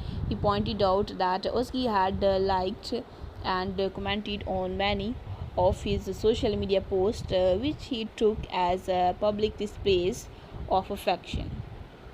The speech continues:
To back up, uh, his claims, Gopi shared that Ozgi had gone out, uh,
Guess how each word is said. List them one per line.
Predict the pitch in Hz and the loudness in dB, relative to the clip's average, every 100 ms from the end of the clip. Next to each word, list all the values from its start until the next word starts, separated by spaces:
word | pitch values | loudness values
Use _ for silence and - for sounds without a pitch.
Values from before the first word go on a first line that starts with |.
| - - - - - | -10 -10 -12 -8 -2
To | |
back | 202 202 233 | 2 4 4
up, | 240 254 - | 2 0 0
uh, | |
his | 190 202 202 | 0 0 -4
claims, | - 202 190 226 269 - - - - 208 | -2 0 2 0 -2 -8 -16 -18 -12 0
Gopi | 226 247 294 | 0 2 0
shared | 269 - 214 190 208 - 190 | 0 2 4 4 2 0 0
that | 180 185 - | 2 2 0
Ozgi | 220 254 262 | -2 0 -2
had | 233 196 - | 0 -2 -2
gone | - 202 208 202 | 0 2 2 0
out, | 190 180 185 226 214 | 0 2 2 0 -2
uh, | 180 | -2